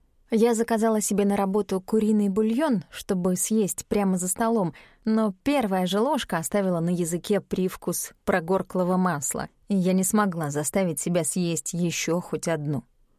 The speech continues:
В три часа дня я прихожу к выводу, что это не просто временное недомогание.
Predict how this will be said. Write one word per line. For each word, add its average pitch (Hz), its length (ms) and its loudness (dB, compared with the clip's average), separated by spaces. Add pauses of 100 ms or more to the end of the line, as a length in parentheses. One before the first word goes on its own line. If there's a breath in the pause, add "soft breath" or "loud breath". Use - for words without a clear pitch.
(220)
В - 140 -12
три 262 180 2
часа 226 340 2
дня 247 260 0
я 165 240 0
прихожу 190 420 -2
к 196 80 -8
выводу, 214 460 0 (360 loud breath)
что - 220 0
это 220 160 0
не 226 120 2
просто 196 540 -2
временное 165 600 0
недомогание. 165 840 -2